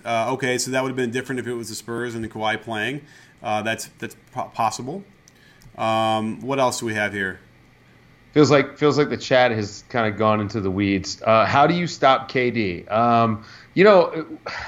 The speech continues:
Speaker 2: first of all, you need an individual defender that can hang with him, and then you've gotta bring help. And, and unfortunately, the Cavs, I just don't think they have anyone. Um, I would maybe, I would consider starting J R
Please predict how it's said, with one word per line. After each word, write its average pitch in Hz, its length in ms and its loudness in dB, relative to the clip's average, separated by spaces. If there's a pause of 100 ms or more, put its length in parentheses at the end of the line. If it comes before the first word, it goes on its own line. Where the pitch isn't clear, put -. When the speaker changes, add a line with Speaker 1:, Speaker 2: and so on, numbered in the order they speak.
(1300)
Speaker 2:
first 165 200 2
of 165 40 4
all, 151 120 8
you 127 120 2
need 147 360 4
an 143 120 0
individual 131 540 4
defender 123 540 2
that 120 160 4
can 117 100 -2
hang 113 240 2
with 120 160 0
him, 143 140 2
and 107 100 4
then 107 80 4
you've 113 160 4
gotta 117 160 6
bring 110 320 4
help. 107 340 2 (840)
And, 120 680 2 (100)
and 117 240 0
unfortunately, 127 640 2
the 113 60 -2
Cavs, 143 380 2
I 127 80 2
just 110 180 -8
don't 127 220 2
think 127 140 -4
they 123 100 2
have 110 280 2
anyone. 92 540 -4
Um, 107 400 2
I 131 160 4
would 175 140 2
maybe, 147 420 2 (580)
I 143 120 4
would 185 200 4
consider 151 520 0
starting 131 480 2
J 120 260 0
R 127 440 2